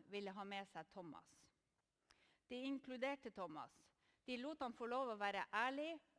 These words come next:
og ekte med sin skepsis. De avskrev ikke Thomas av frykt for at tvilen han hadde, skulle slå rot hos de andre. Tvert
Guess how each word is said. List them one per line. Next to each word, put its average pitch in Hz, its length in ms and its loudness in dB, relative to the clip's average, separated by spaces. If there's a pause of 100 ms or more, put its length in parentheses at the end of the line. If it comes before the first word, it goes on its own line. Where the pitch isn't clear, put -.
(120)
og - 200 0
ekte - 380 -8
med 185 180 -6
sin 226 220 -6 (140)
skepsis. - 500 -12 (1700)
De 269 160 0 (240)
avskrev 277 640 -2
ikke - 320 -10
Thomas 208 480 -6
av 190 160 -6
frykt - 400 -8
for 196 160 -4
at 190 240 -6
tvilen 214 480 -2
han 208 240 -6
hadde, 196 320 -4
skulle 185 240 -12
slå 196 240 -4
rot 226 320 -4
hos 180 160 -14
de 165 100 -12
andre. 185 440 -6 (1400)
Tvert 302 240 -2